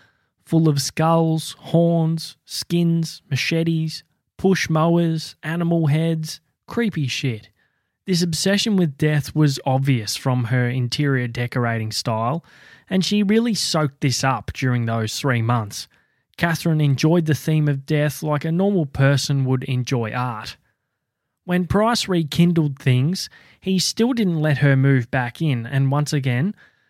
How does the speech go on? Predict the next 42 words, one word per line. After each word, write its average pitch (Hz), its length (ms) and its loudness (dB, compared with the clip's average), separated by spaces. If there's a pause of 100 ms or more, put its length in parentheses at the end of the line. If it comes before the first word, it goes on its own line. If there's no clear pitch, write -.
(140)
I'd 139 160 0
be 135 100 2
guessing 139 420 2
that 127 160 -2
sex - 440 -2
was 131 160 0
the 143 160 0
primary 135 560 0
motivator 123 680 0
for 120 300 -2
resuming 127 560 4
things 117 280 -2
with 113 200 -2
Catherine. 120 480 -6 (720)
Price 135 320 2
had 131 160 0
lost 127 240 0
the 139 100 0
respect 135 600 -2
of 131 180 -4
many 165 300 2
mates 139 360 -2
at 135 120 -8
this 131 200 -4
time 151 480 -2
because 143 380 0
he'd 135 180 -2
taken 131 320 -2
her 120 160 0
back. 123 440 -6 (720)
He 170 140 -2
had 151 160 2
to 135 60 -4
change 165 520 0
pubs 190 400 -2
because 139 320 2
his 139 180 2
mates 139 420 -2
wouldn't 147 340 -2
drink 135 280 0
with 143 100 0
her. 190 220 0